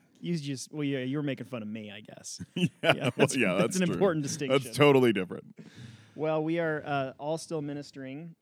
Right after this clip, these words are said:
Speaker 1: in the midst of, uh, covid restrictions right now,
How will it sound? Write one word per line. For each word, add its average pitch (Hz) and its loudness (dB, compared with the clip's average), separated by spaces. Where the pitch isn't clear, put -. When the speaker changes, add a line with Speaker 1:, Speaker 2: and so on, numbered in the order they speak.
Speaker 1:
in 135 -8
the 131 -8
midst 127 -8
of, 117 -8
uh, 113 -16
covid 139 -4
restrictions 123 -10
right 120 -10
now, 120 -12